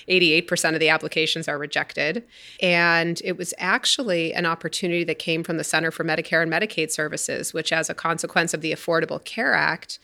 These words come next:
built a, an innovation center. The nation's largest insurer built an innovation center and put out a call for ideas that would promote health, help to control the cost of healthcare,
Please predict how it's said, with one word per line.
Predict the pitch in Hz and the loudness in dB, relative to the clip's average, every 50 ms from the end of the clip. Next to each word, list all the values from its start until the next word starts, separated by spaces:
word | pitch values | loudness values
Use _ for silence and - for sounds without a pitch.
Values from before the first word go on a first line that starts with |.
| _ - - - - - - - _ - | _ -20 -20 -20 -20 -20 -20 -16 _ 0
built | 180 180 196 214 214 214 - - - - | 2 2 4 2 0 -2 -4 -6 -6 -4
a, | - 175 170 170 165 165 170 165 165 165 - - - | 0 2 4 4 4 4 2 0 0 -2 -4 -6 -6
an | 175 | -4
innovation | 170 190 214 214 170 175 190 262 - - 202 180 | 0 2 4 4 6 6 6 6 4 4 2 2
center. | - - 170 147 - - - - - - - - _ _ _ _ _ _ _ _ _ | 2 2 2 2 2 0 -6 -8 -8 -10 -10 -12 _ _ _ _ _ _ _ _ _
The | - | 0
nation's | 175 175 180 208 233 - - 233 233 - 170 | 2 4 4 4 4 2 2 2 0 0 -2
largest | 156 160 156 165 185 196 196 233 226 226 226 - - | 0 2 4 4 4 4 4 4 2 2 2 0 -2
insurer | 180 185 175 - - 185 175 170 147 147 151 151 156 180 208 - _ _ _ _ - - - | 0 0 0 2 2 2 2 4 2 2 2 0 0 -2 -4 -8 _ _ _ _ -20 -6 0
built | - 175 190 247 233 - | 4 6 6 6 6 6
an | 226 220 | 6 6
innovation | 196 202 175 180 175 170 - - 180 170 | 6 6 6 6 6 4 4 2 0 0
center | - - 165 156 156 156 156 | 0 2 2 2 4 4 2
and | 160 160 170 | 2 2 0
put | - - 190 | -2 0 2
out | 180 175 175 170 170 | 2 4 4 2 2
a | 165 | -2
call | - - - 175 170 165 165 165 | -4 -6 -4 -2 0 2 0 0
for | - - - 165 165 160 156 156 - | -2 -4 -2 0 2 2 2 2 2
ideas | 156 156 156 151 160 160 175 175 170 151 139 - - | 2 0 0 -2 -4 -2 -2 0 0 0 -2 -2 0
that | - 156 147 - - | 2 2 2 2 0
would | 165 165 160 156 151 156 156 151 170 - - - - - - _ _ - | -2 -2 0 0 0 0 0 -2 -6 -12 -18 -20 -20 -20 -20 _ _ -8
promote | - - 175 160 147 165 196 | -4 -2 0 0 0 0 -2
health, | 202 - 180 185 214 262 285 - - - - _ _ _ _ _ _ _ _ - | -2 -2 -2 -2 -2 -4 -6 -8 -12 -20 -20 _ _ _ _ _ _ _ _ -16
help | - - 196 208 208 | -2 0 2 2 2
to | - 190 | 0 -4
control | - - 180 170 - - 175 165 | -6 -4 -6 -4 0 0 0 2
the | 160 160 - | 0 -2 -4
cost | - - - 160 160 170 202 - - - | -2 0 2 4 4 4 4 2 -2 -6
of | 156 - | -6 -6
healthcare, | - - 160 160 160 - - - 175 156 156 160 180 208 240 269 | -4 -2 -2 -2 -2 -4 -4 -2 0 2 2 2 2 2 0 -2